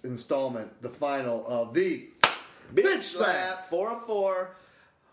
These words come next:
Speaker 2: You know, what's happened to Peyton Manning over the course of the last, uh, you know, six, seven weeks in the N F L, uh,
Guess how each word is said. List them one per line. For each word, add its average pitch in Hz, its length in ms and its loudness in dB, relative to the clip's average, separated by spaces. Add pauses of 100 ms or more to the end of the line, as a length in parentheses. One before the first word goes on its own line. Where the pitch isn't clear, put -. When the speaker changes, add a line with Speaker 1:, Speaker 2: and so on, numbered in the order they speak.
(120)
Speaker 2:
You 196 80 -2
know, 196 340 0
what's 196 260 0
happened 190 360 -4
to 185 120 -6
Peyton 160 300 -4
Manning 139 320 -2
over 127 160 -4
the 127 60 -4
course 127 360 -4
of 127 60 -14
the 120 80 -6
last, 120 400 -4
uh, 110 340 -2
you 110 80 -4
know, 98 240 -6
six, - 920 -10
seven 104 500 -6
weeks 101 420 -8
in 104 120 -8
the 104 80 -4
N 104 140 -4
F 101 180 -10
L, 104 400 -2
uh, 101 280 -4